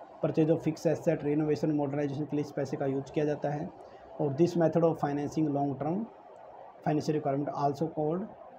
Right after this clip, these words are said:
retention of profit भी बोला जाता है इसको। इसकी merit क्या है? सर, एक तो ये सस्ता है, दूसरा financial stability बनी रहती है, बाहर से पैसा नहीं लेना पड़ता,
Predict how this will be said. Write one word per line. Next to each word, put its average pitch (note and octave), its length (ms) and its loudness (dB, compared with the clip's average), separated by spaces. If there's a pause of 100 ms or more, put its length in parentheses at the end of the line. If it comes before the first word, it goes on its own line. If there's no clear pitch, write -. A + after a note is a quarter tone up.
retention C#3+ 400 -4
of C#3 100 -2 (160)
profit C3 260 -6
भी C#3+ 120 -4
बोला A#2+ 200 -4
जाता A2+ 180 -8
है A2+ 80 -14
इसको। - 180 -18 (2750)
इसकी F3+ 220 0
merit E3+ 360 6
क्या F3 160 6
है? F3 360 -4 (2000)
सर, F3+ 180 2
एक E3+ 140 0
तो F#3+ 80 8
ये F#3+ 60 10
सस्ता E3+ 420 6
है, F3 280 -2 (720)
दूसरा E3 280 6
financial E3 400 4
stability E3+ 420 2
बनी D3+ 220 2
रहती D#3 260 2
है, C#3 60 0
बाहर C3+ 140 4
से E3 120 -4
पैसा D#3+ 260 2
नहीं D#3+ 120 4
लेना D#3 220 0
पड़ता, D#3 360 -8